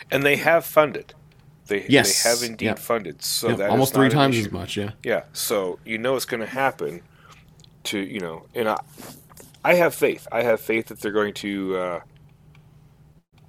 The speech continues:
Speaker 1: not only deliver what they're saying they're going to deliver, but I have a feeling that they're probably going to blow some doors off with stuff
Speaker 2: Mm.
Speaker 1: that they haven't even thought of yet.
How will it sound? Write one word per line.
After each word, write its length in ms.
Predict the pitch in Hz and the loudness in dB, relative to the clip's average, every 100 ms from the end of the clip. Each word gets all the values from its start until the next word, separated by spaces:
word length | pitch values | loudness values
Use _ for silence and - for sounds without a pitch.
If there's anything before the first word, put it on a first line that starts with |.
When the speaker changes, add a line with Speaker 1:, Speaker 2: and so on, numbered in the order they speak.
| - | -8
Speaker 1:
not 360 | 120 120 117 - | 2 4 4 2
only 380 | 117 120 113 104 | -4 -2 -2 -2
deliver 480 | 98 101 110 107 101 | -2 0 0 2 0
what 240 | 104 98 | 0 -2
they're 200 | 98 90 | -2 -2
saying 440 | - - 110 110 120 | -2 0 2 2 -2
they're 120 | 120 | -4
going 240 | 123 123 | -2 -4
to 160 | 120 120 | -8 -6
deliver, 380 | 127 131 139 143 | -2 -2 -2 -4
but 200 | 101 - | -4 -6
I 200 | 110 104 | -2 -2
have 200 | 101 95 | 0 -2
a 60 | 92 | -6
feeling 380 | - 104 101 | -6 -6 -4
that 120 | 101 87 | -6 -6
they're 120 | 98 | -8
probably 440 | - 107 113 104 | 0 0 0 -4
going 260 | 95 98 90 | -4 -6 -6
to 380 | - 92 85 80 - - - - - - | -8 -8 -10 -14 -20 -20 -20 -20 -20 -12
blow 280 | 113 104 107 | 2 4 4
some 280 | - 92 90 | 2 -6 -8
doors 420 | 101 107 110 90 | -2 2 2 0
off 400 | 87 82 - - 107 | -4 -4 -10 -16 -10
with 200 | 92 - | -8 -8
stuff 400 | - 98 92 110 | -4 0 0 0
Speaker 2:
Mm. 40 | |
Speaker 1:
that 120 | 87 | -4
they 160 | 101 104 | -2 -2
haven't 320 | 98 87 87 | -2 -4 -8
even 200 | 82 73 | -14 -16
thought 320 | 78 90 92 | -8 -4 -2
of 160 | 67 - | -4 -10
yet. 240 | - - | -12 -12